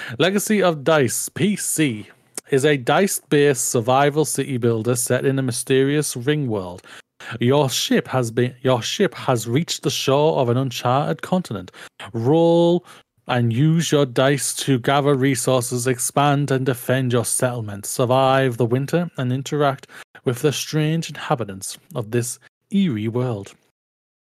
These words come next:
Artful Escape, the, the Artful Escape, P C, Xbox,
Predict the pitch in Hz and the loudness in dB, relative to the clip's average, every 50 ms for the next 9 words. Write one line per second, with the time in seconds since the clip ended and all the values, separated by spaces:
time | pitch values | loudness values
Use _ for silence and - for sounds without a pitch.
0 | _ _ _ _ _ - 131 135 143 160 - - - 175 175 170 170 - - - | _ _ _ _ _ 0 0 0 0 0 -2 -2 0 2 2 2 2 0 -2 0
1 | - 156 170 180 202 _ _ - - 143 143 - - 127 113 139 175 156 110 - | 2 2 2 2 0 _ _ -4 -2 -2 -2 -2 -4 0 2 2 2 2 0 -4
2 | _ _ _ - 127 120 120 117 120 - - 123 131 139 _ - 143 - - - | _ _ _ -4 -2 -2 -2 -2 -2 -4 -6 -6 -6 -6 _ -12 -12 -10 -8 -8
3 | 139 117 110 - - - - - - - - - - - 170 180 165 - - - | -8 -8 -10 -14 -18 -20 -18 -16 -16 -16 -16 -8 -2 0 0 0 0 0 0 2
4 | 175 180 180 170 170 175 - - - 160 160 175 - | 2 2 2 2 2 0 -2 -2 0 0 0 0 -2